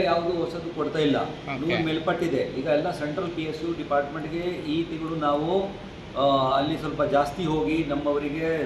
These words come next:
Speaker 1: ರೆಸ್ಪಾನ್ಸಿಬಿಲಿಟಿ ಕೊಟ್ಟು ಝೋನಲ್ ಕಮಿಷನರ್, ಸ್ಪೆಷಲ್ ಕಮಿಷನರ್ ಅಲ್ಲಿ ಹೋಗಿ ಬೇಡ್ಕೊಂಡು,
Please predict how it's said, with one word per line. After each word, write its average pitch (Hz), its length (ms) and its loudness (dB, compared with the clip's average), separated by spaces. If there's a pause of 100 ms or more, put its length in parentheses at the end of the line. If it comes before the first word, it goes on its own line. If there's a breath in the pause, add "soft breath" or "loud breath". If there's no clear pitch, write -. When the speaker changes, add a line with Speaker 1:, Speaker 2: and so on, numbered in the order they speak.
Speaker 1:
ರೆಸ್ಪಾನ್ಸಿಬಿಲಿಟಿ 147 720 -4
ಕೊಟ್ಟು 139 260 -2
ಝೋನಲ್ 147 400 -2
ಕಮಿಷನರ್, 147 400 -2
ಸ್ಪೆಷಲ್ 151 340 -6
ಕಮಿಷನರ್ 147 320 -4
ಅಲ್ಲಿ 147 220 0
ಹೋಗಿ 147 220 0
ಬೇಡ್ಕೊಂಡು, 151 600 2